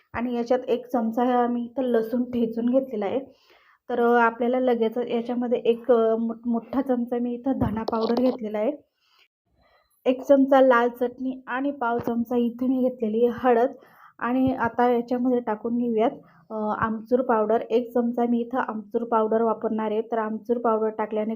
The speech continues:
खूप छान आपल्या ह्या भाजीला चटपटीत अशी चव येते. अर्धा चमचा मी इथं घेतलेला आहे गरम मसाला आणि इथं आपल्याला टाकायचं आहे दोन मोठे चमचे तेल. तर अशा पद्धतीने आपलं सर्व मसाले ना इथं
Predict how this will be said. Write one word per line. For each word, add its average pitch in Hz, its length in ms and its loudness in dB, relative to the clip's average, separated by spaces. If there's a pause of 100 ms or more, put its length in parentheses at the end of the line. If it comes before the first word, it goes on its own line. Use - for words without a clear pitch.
खूप 247 360 -8
छान 233 140 -2
आपल्या 220 280 -4
ह्या 233 160 -2
भाजीला 214 440 -4
चटपटीत 220 640 -6
अशी 233 220 -4
चव 240 300 0
येते. 233 440 0 (400)
अर्धा 240 300 2
चमचा 247 420 2
मी 254 160 2
इथं 254 200 0
घेतलेला 226 360 -2
आहे 233 200 2
गरम 220 380 2
मसाला 247 400 0 (460)
आणि 269 300 2
इथं 269 200 -4
आपल्याला 220 400 0
टाकायचं 220 500 -4
आहे 240 80 -2
दोन 233 240 4
मोठे 226 360 -2
चमचे 233 380 -2
तेल. 233 420 0 (640)
तर 233 100 -4
अशा 233 260 0
पद्धतीने 226 540 -2
आपलं 233 340 0
सर्व 226 400 0
मसाले 233 420 -2
ना 214 120 -10
इथं 226 220 -8